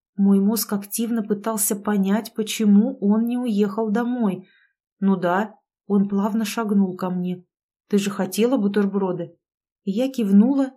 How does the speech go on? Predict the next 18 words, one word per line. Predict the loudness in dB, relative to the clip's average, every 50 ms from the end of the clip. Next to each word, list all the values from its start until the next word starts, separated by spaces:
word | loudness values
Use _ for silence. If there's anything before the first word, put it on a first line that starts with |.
| _ _
и | -2
спустила | -2 -2 -2 -2 -2 -2 -2 -2 -2 -2 -2 -2
с | -2 -4
кровати | -4 -4 -4 -2 0 -2 0 0 0
ноги. | 0 0 0 -2 -6 -10 -12 -14 -16 _ _ _ _ _ _ _ _
Рот | -4 -2 0 0 0 -2 -6 -14 _ _ _ _ -6
тут | -6 -4 -4 -4
же | -4 -4 -2
наполнился | -2 -2 -2 -4 -4 -4 -4 -2 -4 -4 -4 -6 -6 -6 -6 -6
слюной. | -6 -6 -6 -6 -6 -4 -4 -6 -6 -8 -8 -10 -12 -12 -18 _ _ _ _ _ _ _ _ _ -6
Нормально | -4 -4 -2 -2 0 0 2 2 0 0 -2 -2
я | 0 0 -2
в | -2 -4
последний | -4 -4 -4 -4 -4 -4 0 2 2 4
раз | 4 2 0 -2 -4 -4
ела | -2 0 0 0 0 -2
утром | -2 -2 -2 0 0 0 2 4 4 4
дома, | 4 2 0 -2 -4 -6 -8 -10 -12